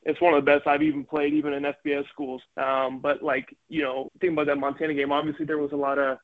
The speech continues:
you know, glitz and glamour surrounding it with the E S P N two and everything. So I thought that was really cool for the exposure just for F C S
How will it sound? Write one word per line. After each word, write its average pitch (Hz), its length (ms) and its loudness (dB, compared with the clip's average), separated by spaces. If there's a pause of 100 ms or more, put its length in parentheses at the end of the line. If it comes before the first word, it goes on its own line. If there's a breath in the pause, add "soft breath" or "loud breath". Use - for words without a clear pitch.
you 160 80 -4
know, 151 160 0
glitz 170 240 -2
and 160 100 0
glamour 147 380 -2
surrounding 143 400 0
it 143 80 0
with 139 100 -6
the 143 60 -4
E 143 160 2
S 143 180 2
P 156 80 -4
N 143 160 -4
two 151 100 -2
and 143 80 -4
everything. 139 500 -10
So 143 80 -2
I 143 60 2
thought 139 180 0
that 143 100 4
was 147 140 2
really 139 180 -4
cool 151 240 -10
for 139 80 -8
the 139 60 -6
exposure 139 500 -2
just 143 200 -2
for 151 120 0
F 143 180 -2
C 143 140 0
S 139 120 -4